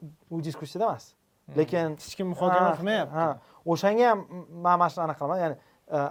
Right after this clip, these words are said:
Speaker 1: agar ertaga bu diskussiya qachondir boshlansa, O'zbekiston mana bunaqa approbatsiya qilib ketsa, kimdir aytadi, "O'zi nechta o'lim bo'ladi? Shu deb shuncha qilamizmi?" deganda javob, nechidir millionta odamni har kuni zarar olayotganimizni bilmaymiz, xolos. Nechtadir ham o'lim bilan yakunlanyapti, ko'rishimiz mumkin. Lekin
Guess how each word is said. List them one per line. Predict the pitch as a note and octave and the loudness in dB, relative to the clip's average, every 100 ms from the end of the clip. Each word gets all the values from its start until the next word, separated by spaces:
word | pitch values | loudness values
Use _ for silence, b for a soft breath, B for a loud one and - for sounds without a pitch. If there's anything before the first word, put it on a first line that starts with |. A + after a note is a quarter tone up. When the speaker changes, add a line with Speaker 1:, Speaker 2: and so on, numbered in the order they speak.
| D#3 | 4
Speaker 1:
agar | E3 E3+ | 6 6
ertaga | E3 E3 D3 | 4 0 0
bu | D3+ | 0
diskussiya | D3+ - - | -2 -4 -4
qachondir | D#3+ E3+ B2+ D3+ | 2 0 4 2
boshlansa, | D3+ C#3 C#3+ | 2 -2 -2
O'zbekiston | C#3+ C#3+ D3 | -2 -2 -4
mana | C3+ C#3 | -4 -4
bunaqa | C3 C3+ | -4 -2
approbatsiya | - C#3+ C#3 C#3+ | 2 2 0 -4
qilib | D3 C#3 | -4 -4
ketsa, | C#3 A3 A#3+ b b b - | -2 0 -2 b b b -8
kimdir | E3 | -4
aytadi, | D#3+ D#3 | -2 0
"O'zi | E3+ D#3 | -2 -2
nechta | F3 - | -4 -2
o'lim | F#3+ A3 | 0 2
bo'ladi? | A#3 A3+ G3+ F#3+ E3 D3 b b - | 6 8 8 6 2 0 b b -20
Shu | - G#3 | -6 -4
deb | G3 | -4
shuncha | - - B3+ B3 A3 G3+ | -6 -2 -2 4 4 6
qilamizmi?" | G#3 F#3+ F3 F3+ E3+ D3 | 4 4 2 0 0 0
deganda | E3 F#3 B3 D#3 | -2 0 -2 4
javob, | E3+ G#3+ A3+ _ _ _ _ _ _ _ C3+ C#3+ C3+ C3+ C3+ | 8 8 6 _ _ _ _ _ _ _ -20 -16 -10 -6 0
nechidir | F#3+ G3 G#3+ G#3+ G3 | 0 0 0 0 0
millionta | C#3 D3 F3 A#3+ A#3 F3 | -2 0 6 8 8 4
odamni | E3+ F3 F3 E3 | 4 2 2 -2
har | C3+ F#3+ F#3+ | 2 4 4
kuni | F3+ | 2
zarar | D#3+ D#3+ | 4 6
olayotganimizni | E3 E3+ E3+ G3 D3+ | 4 2 2 2 2
bilmaymiz, | E3 G3 E3 | 0 -2 0
xolos. | - G#3 B2+ - _ _ _ _ _ - | 4 4 4 -2 _ _ _ _ _ -20
Nechtadir | - F3+ G3 G3 | 0 2 2 6
ham | C#4 A#3+ | 8 8
o'lim | G#3 | 8
bilan | A3 G#3+ | 8 8
yakunlanyapti, | G#3 G#3+ C4 C4+ | 6 4 4 2
ko'rishimiz | - A3+ F#3+ A#3+ | 8 8 8 0
mumkin. | A#3 F3+ C3+ | 0 -2 0
Lekin | E3+ F#3+ | 0 0